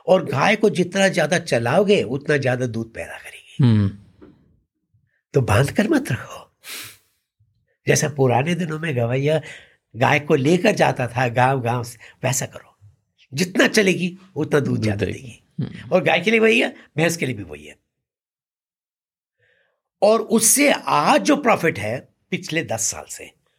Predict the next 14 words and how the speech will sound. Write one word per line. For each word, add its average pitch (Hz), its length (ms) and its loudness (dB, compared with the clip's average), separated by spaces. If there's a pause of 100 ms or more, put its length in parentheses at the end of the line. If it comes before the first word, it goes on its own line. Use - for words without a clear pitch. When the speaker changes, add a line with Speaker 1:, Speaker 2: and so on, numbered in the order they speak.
(160)
Speaker 1:
पन्द्रह 185 200 2
साल 92 200 -6
से, - 220 -16 (800)
अगर 185 340 0
ठीक 277 260 0
खाना 208 260 0
दोगे 139 400 2 (240)
और 131 80 -2
ठीक - 240 -6
चलाओगे 123 440 -4 (640)
तो, 160 120 4
और 156 320 2
उसका, - 240 -4
उसकी, 135 400 -6